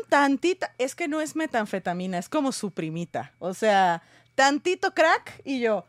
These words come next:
"¡Epa! ¿Dónde están mis trastes?". Y los lavo y los acomodo y todo. Es un estimulante. Traca.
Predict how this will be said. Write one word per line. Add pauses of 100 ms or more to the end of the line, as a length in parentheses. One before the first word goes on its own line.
"¡Epa!
¿Dónde
están
mis
trastes?".
Y
los
lavo
y
los
acomodo
y
todo.
Es
un
estimulante. (720)
Traca.